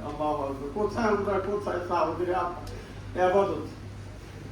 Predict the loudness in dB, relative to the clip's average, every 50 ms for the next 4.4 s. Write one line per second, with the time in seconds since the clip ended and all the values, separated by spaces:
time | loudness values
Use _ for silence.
0 | -12 -12 -6 -2 2 6 8 10 10 10 8 8 10 10 10 10 10 8 6 6
1 | 6 6 8 8 8 8 8 8 8 8 8 6 6 4 4 4 6 6 8 8
2 | 8 8 8 8 8 6 6 6 6 6 6 6 6 6 6 6 6 6 4 0
3 | 0 2 2 2 4 4 4 6 6 6 4 4 2 2 2 2 4 4 6 6
4 | 6 8 8 8 6 4 2